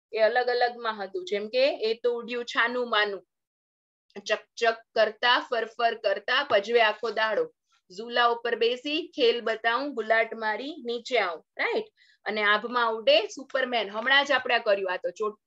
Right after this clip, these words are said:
ચાર નંબરના પાઠમાં હતું, પણ પેજ નંબર કયું છે, પાના નંબર કયું છે, તમારે અહીંયા લખવાનું છે, હે ને? તો એ તો તમારે કરજો. હવે સરસ મજાની એક્ટિવિટી છે કે ઝટપટ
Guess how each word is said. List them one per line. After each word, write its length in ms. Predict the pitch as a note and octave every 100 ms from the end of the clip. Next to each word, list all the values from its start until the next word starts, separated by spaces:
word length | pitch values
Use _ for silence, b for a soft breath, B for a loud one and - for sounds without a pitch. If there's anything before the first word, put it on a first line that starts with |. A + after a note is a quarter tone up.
| _
ચાર 220 | A#3 G#3+
નંબરના 380 | G#3+ A3 G#3+ G#3
પાઠમાં 380 | G3 F#3+ F#3+ G3
હતું, 140 | F#3+
પણ 100 | F#3
પેજ 360 | - G#3+ A3+ A3
નંબર 280 | B3+ B3+ C4
કયું 220 | C4+ C#4+
છે, 140 | D4
પાના 300 | B3+ A#3 A#3
નંબર 280 | B3 B3+ B3+
કયું 220 | C4 C4+
છે, 100 | C#4
તમારે 240 | B3 A#3+ A#3
અહીંયા 160 | A#3
લખવાનું 460 | A3+ G#3+ A#3 G3+ F3
છે, 160 | E3 - _ _ _ -
હે 60 | B3+
ને? 180 | F4 A#3+
તો 140 | A3+
એ 80 | A3+
તો 100 | A3+
તમારે 420 | A#3 A#3 A3+ C#4+ A#4+ - _ A3+
કરજો. 380 | A3+ A3 F#3 - _ _ _ _ _ G#3
હવે 260 | G#3 C4+
સરસ 260 | - D4 D4
મજાની 400 | C#4+ C#4+ D4 C#4+
એક્ટિવિટી 560 | B3+ B3 C#4 C4+ B3+ C4+
છે 200 | D4 C#4+
કે 140 | D4
ઝટપટ 400 | A#3+ G#3+ A3 C4